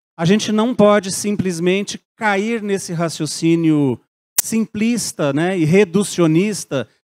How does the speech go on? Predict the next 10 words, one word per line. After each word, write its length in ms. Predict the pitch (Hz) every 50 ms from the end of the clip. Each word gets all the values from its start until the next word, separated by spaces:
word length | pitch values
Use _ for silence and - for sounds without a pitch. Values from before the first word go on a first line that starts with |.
| _
de 120 | - 147 170
achar 400 | 175 147 - - 180 185 190 196
que 160 | - - 190
essa 320 | 185 185 190 - - 190
lei 520 | 185 180 180 185 185 196 202 226 233 247 -
é 500 | - 202 202 208 214 226 240 247 254 269 262 _ _ _ _ _ _ _ _ _ _
simplesmente 680 | _ - - 285 294 - 285 233 214 240 240 240 -
uma 120 | 226 233 226
cobrança 580 | _ - 240 208 185 214 220 220 214 - 220
matemática 1080 | 208 208 202 - 220 214 202 202 196 202 202 202 - - 190 - _ - 151 131 120 113